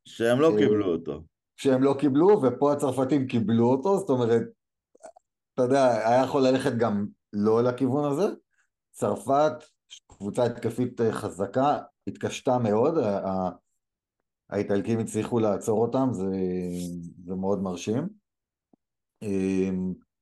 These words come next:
Speaker 1: הם אמורים
Speaker 2: ו-
Speaker 1: להיות עם שלושה הפסדים כרגע.
Speaker 2: ו-, וצריך, נכון, <laughs> ו-, וצריך,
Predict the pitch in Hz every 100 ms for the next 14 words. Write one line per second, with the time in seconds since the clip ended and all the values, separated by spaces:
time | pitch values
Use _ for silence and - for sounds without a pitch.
0 | _ - 113 127 135 160 185 208 208 190
1 | 165 175 165 185 208 - 190 208 202 196
2 | 120 85 - _ _ _ _ 104 120 -
3 | 120 - 120 156 151 - _ - 107 -
4 | 127 104 - 139 - - - _ - 107
5 | - 101 110 - 147 -